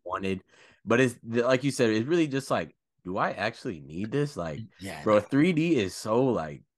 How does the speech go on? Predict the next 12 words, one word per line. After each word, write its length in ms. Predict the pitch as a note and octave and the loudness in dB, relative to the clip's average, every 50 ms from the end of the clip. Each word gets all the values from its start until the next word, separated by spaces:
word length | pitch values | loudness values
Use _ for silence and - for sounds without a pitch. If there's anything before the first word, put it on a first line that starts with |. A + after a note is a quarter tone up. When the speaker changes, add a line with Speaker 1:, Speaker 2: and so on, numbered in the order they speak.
| _ _ | _ _
Speaker 1:
honestly, 460 | - A#2+ D3+ F#3+ A3 G#3+ - F#3 F3 | 0 2 2 2 2 0 0 0 2
it's 100 | - - | 2 2
Speaker 2:
It's 120 | F#2 F#2 A2 | 2 0 0
Speaker 1:
weak 120 | A#2+ F3+ | 2 2
as 100 | G3 G3 D#3+ D3+ | 2 2 2 2
fuck, 180 | A2+ F#2+ F#2 F2+ | 2 0 -2 -4
Speaker 2:
tedious. 20 | |
Speaker 1:
bro. 140 | F2 F2+ G2 | -4 -2 -2
I'm 120 | A#2+ - | -2 -2
sorry, 380 | - - F2+ F2+ F#2 F2 E2+ E2 | -4 -6 -6 -4 -4 -4 -4 -6
bro. 220 | D#2 D#2+ D#2 E2+ | -8 -10 -10 -8
Speaker 2:
Yeah, 360 | G2 B2 D3+ E3 D#3 D3 A2+ | -4 -2 -2 0 0 0 -2